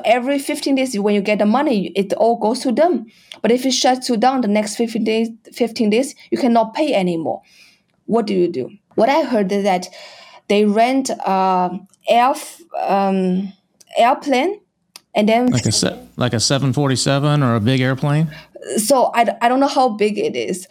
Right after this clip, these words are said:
Speaker 1: but, uh, they put, like, full of their packaging, new packaging.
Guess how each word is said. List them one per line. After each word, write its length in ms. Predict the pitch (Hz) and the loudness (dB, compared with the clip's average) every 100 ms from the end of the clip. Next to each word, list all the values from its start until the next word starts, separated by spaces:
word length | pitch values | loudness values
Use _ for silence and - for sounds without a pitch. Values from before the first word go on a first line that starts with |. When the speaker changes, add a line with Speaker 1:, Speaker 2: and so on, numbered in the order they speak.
| - - | -20 -16
Speaker 1:
but, 320 | - 220 220 226 | -2 2 2 2
uh, 120 | 214 | 0
they 180 | 208 214 | 0 -2
put, 380 | 214 294 262 | -2 -2 0
like, 180 | 220 202 | 0 -2
full 460 | - - 247 277 - | -6 -4 0 2 0
of 200 | 202 - | -2 -2
their 220 | 185 180 - | -4 -4 -4
packaging, 800 | 240 247 233 185 185 190 226 240 | -4 -2 -4 -2 -2 0 -2 -2
new 420 | 214 226 302 359 208 | 2 4 6 4 0
packaging. 720 | - 156 180 170 196 262 | -4 -4 -4 -2 -2 -2